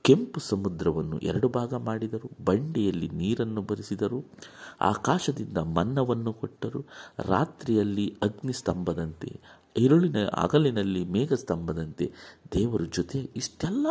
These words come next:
ಅದ್ಭುತಗಳನ್ನು ಕಂಡರೂ ಸಹ ಅವರು ದೇವರನ್ನು ಗುಲುಗುಟ್ಟಿದರು. ಅಂದರೆ ಗುಲ್ಲು ಮಾಡಿ ಬಹಳ ಕೂಗಿಕೊಂಡರು. ಇಷ್ಟೆಲ್ಲ ಅದ್ಭುತಗಳನ್ನು ಕಂಡರೂ ಸಹ ಅವರು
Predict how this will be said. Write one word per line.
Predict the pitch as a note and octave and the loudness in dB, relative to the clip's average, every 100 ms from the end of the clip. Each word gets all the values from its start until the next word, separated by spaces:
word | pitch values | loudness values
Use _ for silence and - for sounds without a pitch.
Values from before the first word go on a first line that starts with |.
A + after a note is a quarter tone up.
| - | 2
ಅದ್ಭುತಗಳನ್ನು | A2+ A2 A#2 A2+ A2 G2+ G#2 F2+ | 0 0 -6 -4 -2 -4 -4 -10
ಕಂಡರೂ | - F2 G2+ D#3+ E3+ G2 | -6 -4 -2 0 2 2
ಸಹ | - E2 D#2+ E2 - - - - - - | -2 -4 -4 -4 -8 -20 -20 -20 -6 -2
ಅವರು | F#2+ G2 E2 E2+ - - - - - - | 0 0 -2 -6 -10 -20 -20 -20 -20 -2
ದೇವರನ್ನು | G#2+ A#2+ C3 A2 F2 E2 E2 - - _ F2+ | 6 8 8 4 -2 -6 -8 -8 -18 _ -4
ಗುಲುಗುಟ್ಟಿದರು. | F#2 A#2+ C#3 A2+ - A2 - - - - _ _ _ _ _ _ _ - - | 4 6 6 4 0 -2 -2 -4 -8 -12 _ _ _ _ _ _ _ -14 -6
ಅಂದರೆ | F2 G2 A#2+ F#2+ - - _ _ - - - - - - F2+ | 4 6 6 4 0 -14 _ _ -20 -20 -20 -20 -20 -16 -6
ಗುಲ್ಲು | G2+ D3 G#3+ G3 | 6 6 8 6
ಮಾಡಿ | C3+ G2+ F#2 G2 | 6 2 4 2
ಬಹಳ | F#2+ D#2+ G2+ G3+ F3 | 2 2 4 4 4
ಕೂಗಿಕೊಂಡರು. | - F2+ E2+ E2 D#2+ - - - | 2 -2 -2 -4 -10 -12 -12 -8
ಇಷ್ಟೆಲ್ಲ | C3 - D#3+ D3+ | -4 2 2 2
ಅದ್ಭುತಗಳನ್ನು | - A2+ A#2+ G3 C#3 C#3+ C3+ B2+ | -2 -4 -4 -4 -2 -2 -2 -4
ಕಂಡರೂ | A#2+ - A#2+ E3 D3 | -2 0 0 2 0
ಸಹ | A2+ - F#2+ - - - - - - - | 0 -4 -2 -4 -6 -12 -20 -20 -8 -4
ಅವರು | F#2+ A2 F2 | 2 2 2